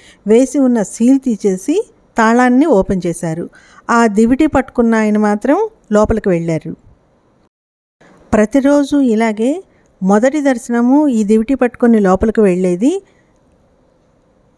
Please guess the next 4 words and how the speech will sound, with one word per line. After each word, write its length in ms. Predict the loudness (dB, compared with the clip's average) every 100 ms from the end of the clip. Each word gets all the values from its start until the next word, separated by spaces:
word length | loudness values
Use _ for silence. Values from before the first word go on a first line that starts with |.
| _ -2
పశువుల 400 | 0 2 2 2
కాపరి 340 | 0 0 0
వంశస్థులు, 680 | 0 0 -2 -8 -6 -6 -6 _ _ _ _ 0
వారిని 480 | 2 2 0 0